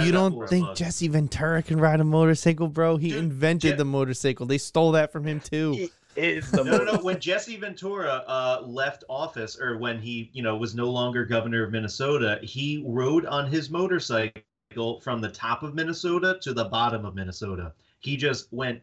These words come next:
Speaker 2: straight ride. He knows how to ride a motorcycle. He ran with the Mongol gang when he was living in Ca-,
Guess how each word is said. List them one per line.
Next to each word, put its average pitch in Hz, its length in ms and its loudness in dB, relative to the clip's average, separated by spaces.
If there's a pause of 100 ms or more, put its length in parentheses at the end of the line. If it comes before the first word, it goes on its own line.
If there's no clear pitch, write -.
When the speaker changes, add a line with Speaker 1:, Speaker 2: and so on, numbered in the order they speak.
(100)
Speaker 2:
straight 127 580 -6
ride. 107 320 -2
He 131 160 -4
knows 165 260 0
how 156 80 0
to 131 80 -2
ride 131 220 0
a - 20 -6
motorcycle. 127 640 -6
He 131 180 -8
ran 135 280 -4
with 131 100 -12
the 143 60 -10
Mongol 139 600 -2
gang 107 380 -4
when 120 120 -6
he 123 140 -6
was 120 180 -4
living 120 440 -2
in 113 140 -6
Ca-, 117 220 -8